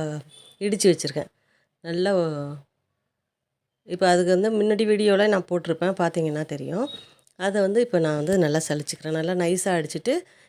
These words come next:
இப்போ அதால ஒரு டம்ளர் மாவு எடுத்திருக்கேன். நல்லா ச-, சலிச்ச மாவு, நல்லா நைஸா இருக்கு பாருங்க.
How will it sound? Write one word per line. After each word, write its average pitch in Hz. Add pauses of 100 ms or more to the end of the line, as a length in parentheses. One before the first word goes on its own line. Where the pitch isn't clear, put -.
(100)
இப்போ 220
அதால 196
ஒரு 180
டம்ளர் 180
மாவு 156
எடுத்திருக்கேன். 196
நல்லா 160
ச-, 147
சலிச்ச 180
மாவு, 147
நல்லா 156
நைஸா 156
இருக்கு 147
பாருங்க. 135